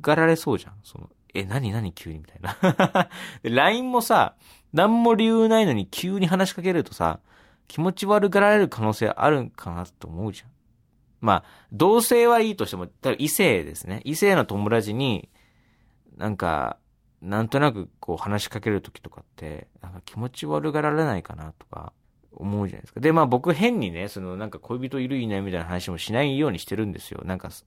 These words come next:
なんかさ、別にその、そういうためのTwitter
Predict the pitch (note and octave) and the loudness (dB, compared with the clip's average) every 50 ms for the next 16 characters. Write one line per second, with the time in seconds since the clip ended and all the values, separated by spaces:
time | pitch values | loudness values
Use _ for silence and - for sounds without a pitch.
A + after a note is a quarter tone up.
0 | _ - F2+ F2 E2+ - D#2+ D2+ - - D#2 - - _ _ _ _ _ _ _ | _ -14 -12 -12 -10 -12 -14 -14 -10 -10 -10 -10 -10 _ _ _ _ _ _ _
1 | _ _ _ _ _ _ _ _ _ _ - F#2 F#2 A#2 B2+ A#2+ - D#3+ D#3+ D#3+ | _ _ _ _ _ _ _ _ _ _ -10 -6 -2 0 0 2 4 4 4 4
2 | - - - - - D3+ C3 D3+ F#3+ G3+ G3+ F#3 - - F#3+ F#3+ G3 G#3+ G#3+ G#3+ | 2 0 -2 2 2 4 4 4 4 2 2 0 0 0 0 2 2 2 0 2
3 | G#3+ G#3+ G3 F#3+ - - G3+ F#3+ - - F#3+ F#3+ | 0 0 0 -2 -4 -4 -4 -4 0 2 2 2